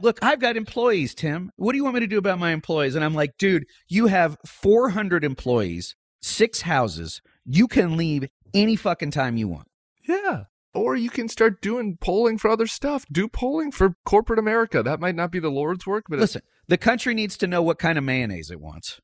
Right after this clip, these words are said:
Speaker 1: right?
Speaker 2: Yeah, exactly. <laughs> Somebody's gotta do that. So anyway, so you go through this, and some people, you know, are one category clear, and it's just this one thing that they've convinced themselves of, and they just dig in on that point. And others of them,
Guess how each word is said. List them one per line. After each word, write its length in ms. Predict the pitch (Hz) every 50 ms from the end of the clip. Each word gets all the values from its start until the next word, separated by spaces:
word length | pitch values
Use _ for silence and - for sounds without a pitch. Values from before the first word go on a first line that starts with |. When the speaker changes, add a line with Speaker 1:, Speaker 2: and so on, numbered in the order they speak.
| _ _ -
Speaker 1:
right? 180 | 101 92 95
Speaker 2:
Yeah, 140 | - 208 -
exactly. 720 | 285 208 175 254 330 359 381 370 - 339 311 262 - 156 117
<laughs> 20 |
Somebody's 440 | - - 170 180 202 233 247 226 208
gotta 240 | 247 277 240 254 247
do 140 | 262 269 262
that. 400 | 269 311 339 349 339 339 - - - - - - - - -
So 260 | - - 185 185 165
anyway, 360 | 139 117 101 95 92 92 90 -
so 140 | 123 - 165
you 260 | 156 165 127 165 170
go 180 | 160 185 196 202
through 300 | - - 147 139 135 127
this, 240 | 127 127 135 - -
and 160 | 135 139 -
some 240 | - - 160 156 160
people, 500 | - 131 117 113 - 120 120 123 127 - - - - - _
you 80 | 123 113
know, 80 | 110
are 160 | - - 107
one 300 | 104 104 107 107 107 107
category 500 | 101 - 104 95 92 92 87 101 98 98
clear, 380 | 98 - - - 95 87 87 92
and 100 | 98 95
it's 100 | 92 -
just 180 | - 98 - -
this 160 | 98 - 104
one 200 | 98 95 92 92
thing 280 | - 98 90 87 90
that 160 | 90 92 - -
they've 180 | 95 90 -
convinced 380 | - 110 95 90 92 87 - -
themselves 420 | 92 87 82 - 90 87 - -
of, 180 | 90 90 95 95
and 120 | 104 95
they 100 | 92 90
just 260 | 82 92 95 92 92
dig 240 | 95 107 98 92 85
in 140 | 92 90 90
on 140 | 90 87 85
that 180 | 87 87 -
point. 300 | - - 90 90 101 - _ _ _ _
And 120 | - 107 -
others 320 | 117 135 139 143 139 139
of 80 | 147 139
them, 220 | 151 151 147 147